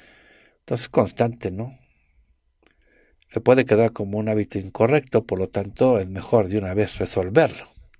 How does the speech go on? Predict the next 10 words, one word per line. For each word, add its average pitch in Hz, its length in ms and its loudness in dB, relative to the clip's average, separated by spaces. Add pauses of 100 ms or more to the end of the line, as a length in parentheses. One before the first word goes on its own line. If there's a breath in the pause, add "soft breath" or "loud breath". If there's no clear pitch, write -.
(1300 soft breath)
Dolor 156 320 6
facial, 147 680 0 (640)
o - 40 -20
sea, 127 240 2
dolor 131 400 6 (480)
o - 240 0
presión 127 440 2
en 110 140 -2
la 98 120 -4
cara, 123 400 -4